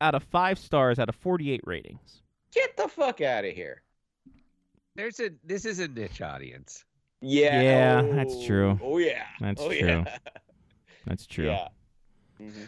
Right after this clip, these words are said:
Speaker 3: Like, it's not like somebody goes on to Amazon and is like, "You know what?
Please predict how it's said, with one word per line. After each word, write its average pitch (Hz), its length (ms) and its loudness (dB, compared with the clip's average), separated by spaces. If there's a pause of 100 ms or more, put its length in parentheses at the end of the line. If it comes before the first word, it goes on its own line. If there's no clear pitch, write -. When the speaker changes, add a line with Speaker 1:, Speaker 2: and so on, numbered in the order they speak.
Speaker 3:
Like, 165 200 4
it's 190 200 0
not 202 220 2
like 185 240 0
somebody 139 460 -4
goes 127 360 -2
on 120 180 0
to 107 140 -2
Amazon 98 640 -2
and 92 140 -6
is 92 220 -6
like, 92 420 0 (920)
"You 226 80 2
know 277 160 8
what? 240 320 4